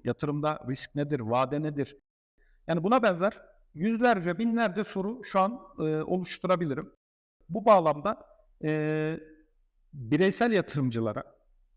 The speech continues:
amatör yatırımcı diyorlar, küçük yatırımcı diyorlar ama ben bireysel yatırımcı, e, tabirini daha çok seviyorum. Bireysel yatırımcılara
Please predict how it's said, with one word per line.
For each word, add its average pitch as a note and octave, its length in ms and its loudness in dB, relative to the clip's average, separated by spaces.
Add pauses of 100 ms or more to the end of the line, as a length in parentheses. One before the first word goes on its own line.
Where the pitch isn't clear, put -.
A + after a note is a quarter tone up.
(300)
amatör E3 340 -2
yatırımcı E3 520 -2
diyorlar, D#3 360 0
küçük - 240 -10
yatırımcı D#3 480 -4
diyorlar D#3+ 280 -2
ama G3 320 -4
ben E3+ 260 -2
bireysel F3 380 -2
yatırımcı, D3+ 540 -4 (640)
e, C3 60 -4 (720)
tabirini D#3 440 -2
daha E3+ 120 4
çok - 200 -8
seviyorum. C3+ 400 -6 (400)
Bireysel F#3 520 2
yatırımcılara C#3 880 -2